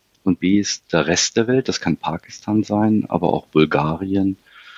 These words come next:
Gambia oder Italien. Und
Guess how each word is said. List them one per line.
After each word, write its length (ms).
Gambia 640
oder 340
Italien. 800
Und 100